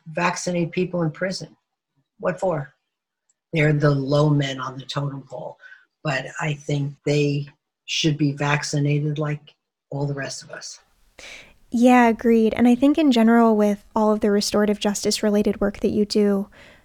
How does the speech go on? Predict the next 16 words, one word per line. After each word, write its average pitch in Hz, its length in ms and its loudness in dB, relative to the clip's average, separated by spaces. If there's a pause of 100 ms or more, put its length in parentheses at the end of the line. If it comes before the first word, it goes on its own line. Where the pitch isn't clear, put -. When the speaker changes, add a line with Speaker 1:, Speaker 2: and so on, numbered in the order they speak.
(260)
Speaker 2:
you 240 200 4
figured 277 360 4
out 262 320 6
a 226 80 2
way 220 340 4
to 214 800 0 (140)
take 247 280 0
these 226 180 2
stories 220 680 2
and 214 200 0
share 226 280 4
them 226 140 4
in 220 80 4
a 208 80 2
way 208 400 2 (100)
that 208 400 -2